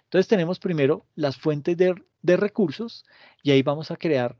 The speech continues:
le-, lo primero que nos decía el, el PowerPoint era que teníamos que calcular esta, estas fuentes, esta generación interna de recursos, que es el primer punto,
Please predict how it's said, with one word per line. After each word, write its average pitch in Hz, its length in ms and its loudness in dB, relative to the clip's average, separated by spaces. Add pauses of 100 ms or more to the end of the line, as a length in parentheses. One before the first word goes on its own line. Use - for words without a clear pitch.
(240)
le-, 135 320 -8
lo 147 260 2
primero 190 460 0
que 269 120 0
nos 214 140 2
decía 180 720 2
el, 117 760 0 (300)
el 117 120 -4
PowerPoint 151 720 2 (720)
era 139 220 4
que 202 380 0
teníamos 143 460 -2
que 170 300 -4 (200)
calcular 175 800 0 (540)
esta, 160 1080 2 (440)
estas 165 320 -4
fuentes, 160 420 0
esta 180 220 -4
generación 160 480 0
interna 160 380 -2
de 185 40 2
recursos, 143 480 -2
que 143 120 -2
es 127 100 -2
el 160 80 -2
primer 139 340 -2
punto, 147 420 -6